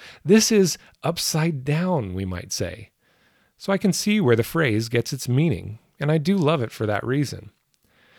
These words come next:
But at the same time, don't you see that this is actually making things right, putting them right side up? In the work of Jesus Christ, the incarnate Son of God,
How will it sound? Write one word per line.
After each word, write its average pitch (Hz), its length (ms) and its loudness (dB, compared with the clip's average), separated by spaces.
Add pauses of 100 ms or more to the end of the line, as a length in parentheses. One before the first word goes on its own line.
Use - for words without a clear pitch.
(380)
But 170 100 2
at 160 60 2
the 156 60 -4
same 269 280 2
time, 190 340 6
don't 196 200 4
you 226 100 2
see 143 440 2
that 135 180 -4
this 151 140 2
is 135 140 -2
actually 175 540 0
making 139 480 -4
things 117 420 -6
right, 104 440 -8 (500)
putting 131 340 0
them 180 440 0
right 117 340 -6
side 113 440 -6
up? 160 280 -8 (680)
In 135 80 -4
the 139 80 -2
work 190 460 -4
of 131 140 -4
Jesus 127 380 -6
Christ, - 600 -10
the 117 100 -8
incarnate 131 480 -6
Son 113 220 -8
of 104 80 -10
God, 92 460 -12